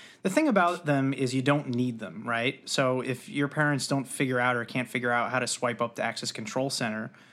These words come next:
you know, I guess with the exception of the flashlight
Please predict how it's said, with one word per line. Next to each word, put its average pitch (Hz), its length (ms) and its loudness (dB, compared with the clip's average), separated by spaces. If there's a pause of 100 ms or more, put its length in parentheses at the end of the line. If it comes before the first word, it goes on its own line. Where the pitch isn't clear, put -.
(380)
you 143 80 -2
know, 123 80 2
I 135 120 -2
guess 147 220 0
with 147 140 -2
the 127 320 0
exception 135 500 0
of 120 440 -4
the 135 80 -4
flashlight 123 800 0